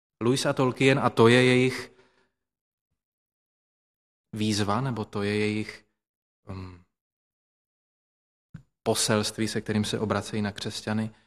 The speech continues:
věří, že o kráse to platí taky. Přestože je zneužitelná a přestože je tak často zneužívaná. Tolkien věří, že jestliže jsme stvořeni k tomu, abychom zrcadlili něco ze slávy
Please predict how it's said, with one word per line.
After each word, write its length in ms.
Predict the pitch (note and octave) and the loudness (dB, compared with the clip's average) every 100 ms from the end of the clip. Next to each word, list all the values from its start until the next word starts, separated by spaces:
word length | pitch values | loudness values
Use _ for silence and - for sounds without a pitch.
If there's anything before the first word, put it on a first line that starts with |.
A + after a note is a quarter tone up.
| _ | _
věří, 220 | A2+ A2 B2+ | -2 0 0
že 120 | C3+ | -2
o 100 | B2+ | -2
kráse 420 | C#3 C3 B2 G#2 | 2 2 2 -4
to 100 | F#2+ | -8
platí 320 | - F#2 - | -10 -12 -12
taky. 360 | - F#2 - - _ _ _ _ _ | -18 -20 -20 -20 _ _ _ _ _
Přestože 460 | - C3 - B2 A2 | -6 -6 -4 -4 -4
je 80 | G#2 | -4
zneužitelná 920 | G2+ G2+ G#2 G#2 G#2+ G2+ G#2 G2+ G2+ - _ | -4 -4 -4 -6 -6 -4 -4 -4 -6 -12 _
a 80 | - | -14
přestože 460 | - A2+ - G#2+ | -10 -10 -8 -8
je 80 | A2 | -6
tak 180 | G#2+ G#2+ | -6 -10
často 380 | - A2 - A2+ | -8 -8 -6 -6
zneužívaná. 800 | A2 G#2+ G2 F#2+ F#2 F#2 F2+ - _ _ _ _ _ _ _ _ _ _ | -2 -2 -2 -8 -12 -14 -14 -18 _ _ _ _ _ _ _ _ _ _
Tolkien 520 | G#2+ G#2+ A#2+ C3 C3 | -6 -4 -2 0 2
věří, 400 | A#2+ A2+ B2+ B2 | 0 0 -2 -4
že 300 | A#2+ B2+ B2 - _ _ _ | 0 0 0 -6 _ _ _
jestliže 420 | G#2+ - B2 B2+ | -4 0 0 0
jsme 380 | - C3 B2+ B2 | 0 2 2 2
stvořeni 800 | - - G#2+ A#2+ C#3+ C3 G2+ A2 - _ _ _ _ _ _ _ _ _ _ _ _ _ _ _ _ _ | -4 -4 0 4 6 4 2 -2 -12 _ _ _ _ _ _ _ _ _ _ _ _ _ _ _ _ _
k 40 | - | 2
tomu, 460 | C3 B2 G#2 G#2+ | 6 6 4 2
abychom 380 | G#2 A2+ B2+ A#2 | 0 0 0 0
zrcadlili 680 | A2+ A#2 - D3 B2 A2+ G#2+ | 0 -2 0 0 0 0 0
něco 300 | G#2+ - A#2+ | -2 -2 -6
ze 120 | A#2 | -4
slávy 680 | - A#2+ A2 A#2 A#2 C3 | -2 4 4 4 2 -4